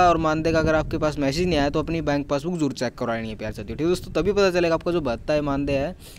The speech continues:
आपके बैंक खाते में आया नहीं प्यारे साथियों। ठीक है दोस्तों, तो ये देख सकते हैं आप,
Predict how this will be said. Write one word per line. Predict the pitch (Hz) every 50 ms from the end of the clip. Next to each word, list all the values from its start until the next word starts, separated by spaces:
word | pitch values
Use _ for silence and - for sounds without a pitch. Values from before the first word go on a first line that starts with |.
| - -
आपके | 143 139 - 170 160
बैंक | 147 139 131 127
खाते | - 135 127 - 160
में | 175 165
आया | 139 123 113 113 110
नहीं | 110 107
प्यारे | - 117 113 113
साथियों। | - 117 117 120
ठीक | 113 147
है | 165
दोस्तों, | 185 175 - 202 190 185 - - - - - -
तो | -
ये | 151 160 160
देख | 156 - -
सकते | - - - 180
हैं | 175 185
आप, | 196